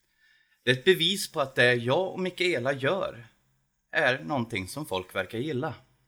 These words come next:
Alla gånger håller inte ljudkvaliteten, och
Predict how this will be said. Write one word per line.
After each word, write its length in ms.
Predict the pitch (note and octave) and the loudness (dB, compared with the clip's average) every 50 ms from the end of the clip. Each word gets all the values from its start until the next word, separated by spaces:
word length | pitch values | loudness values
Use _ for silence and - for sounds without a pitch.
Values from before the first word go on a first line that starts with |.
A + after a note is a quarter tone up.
| _ _ _ _ _ _ _ _ _ _ _ _ _ _ _ _ _ _ _ _ _ _ _ _ _ | _ _ _ _ _ _ _ _ _ _ _ _ _ _ _ _ _ _ _ _ _ _ _ _ _
Alla 320 | - B2 A2+ F#2 F#2+ G#2 A#2 | 4 4 4 4 4 2 2
gånger 260 | A#2 G2+ G#2 A#2 A#2 | 4 2 4 2 2
håller 400 | A2 A2+ A#2 A2+ A2+ A#2 B2 A#2 | 4 2 0 2 4 4 6 6
inte 200 | A#2+ A2+ A#2 A#2+ | 4 2 0 -2
ljudkvaliteten, 920 | A2 A2 A#2+ A#2+ A2 G#2+ - - A#2 A2 A2+ A2+ - A#2+ A2+ G#2+ A2+ A2+ | 0 2 2 2 0 -2 0 0 2 2 2 0 0 -2 0 0 0 0
och 160 | A2 A2 A2 | 0 -2 -4